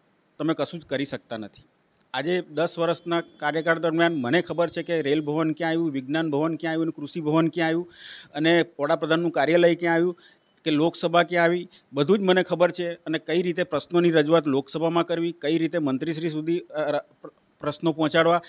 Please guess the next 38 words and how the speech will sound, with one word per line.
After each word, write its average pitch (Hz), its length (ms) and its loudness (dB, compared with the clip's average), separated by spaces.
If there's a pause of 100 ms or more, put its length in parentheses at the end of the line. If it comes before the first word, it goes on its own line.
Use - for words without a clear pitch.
(180)
એની 156 200 4
પણ 196 160 2
મને 180 200 6
આવડત 156 340 6
છે. 175 220 0
એટલે - 420 -6
એમ 170 220 0
કહું 170 280 -2
તો 170 100 -4
ખોટું 160 320 -2
નથી 180 200 0
કે 185 180 0
સાબરકાંઠા 165 1040 0 (1200)
લોકસભાને 165 840 4 (140)
પહેલીવાર 170 600 6 (140)
રેડીમેડ 156 600 4 (1120)
એક 170 120 -2 (200)
ઉમેદવાર 151 420 6
મળ્યો 147 320 6
છે 131 180 -4 (480)
અને 151 120 4
મારી 143 260 4
પસંદગી 165 400 -2
કરશે, 147 420 0
તેમણે 156 440 -2
જોવાનું 151 380 4
નહીં 160 220 6
આવે. 143 160 2
એનું 151 200 -2
કારણ 165 280 2
છે 156 100 -10
કે 160 80 -8
દીપસિંહભાઈ 160 500 0
દસ 160 240 0
વર્ષથી 160 240 -4
સંસદ 151 280 -8
સભ્ય 156 240 0
હતા, 151 240 0